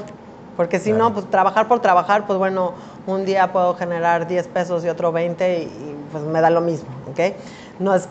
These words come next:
Speaker 1: trabajar para sobrevivir. Después de que definí una meta, definí ¿Cuál es el trabajo que me va a llevar mis horas personales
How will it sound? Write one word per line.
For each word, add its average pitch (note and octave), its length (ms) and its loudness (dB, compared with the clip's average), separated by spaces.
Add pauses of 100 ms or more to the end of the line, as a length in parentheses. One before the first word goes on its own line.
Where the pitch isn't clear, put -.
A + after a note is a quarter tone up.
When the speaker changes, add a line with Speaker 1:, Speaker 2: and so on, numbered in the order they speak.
Speaker 1:
trabajar F3 360 2
para E3+ 200 2
sobrevivir. E3+ 480 -2 (1000)
Después C4+ 440 4
de G4+ 100 -2
que D#4+ 100 -2
definí B3 300 -2
una B3+ 160 2
meta, A#3 420 -2 (140)
definí A#3+ 640 -2 (520)
¿Cuál C4+ 240 4
es C4+ 120 -2
el A#3 140 -2
trabajo G#3+ 640 -2
que G3+ 100 -8
me F#3+ 140 -8
va F#3+ 120 -4
a G3+ 60 -2
llevar G3 480 -2
mis G3 340 -4
horas A3+ 580 0
personales F3+ 760 -6